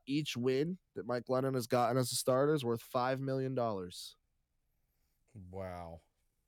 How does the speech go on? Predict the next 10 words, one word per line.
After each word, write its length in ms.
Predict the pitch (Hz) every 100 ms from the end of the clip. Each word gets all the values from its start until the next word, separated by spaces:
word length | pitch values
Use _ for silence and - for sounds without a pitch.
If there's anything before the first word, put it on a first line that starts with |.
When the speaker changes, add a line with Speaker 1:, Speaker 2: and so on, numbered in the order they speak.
| _
Speaker 1:
Love 220 | - 101 -
to 80 |
see 240 | 110 - 98
it. 160 | 82 - _ _ _ _ _ _
You 100 | 110
love 200 | 107 95
those 240 | 95 92
stats, 320 | - 82 - -
Birdie. 280 | 80 80 - _ _ _ _ -
Speaker 2:
Wow. 920 | 92 87 90 98 92 87 82 80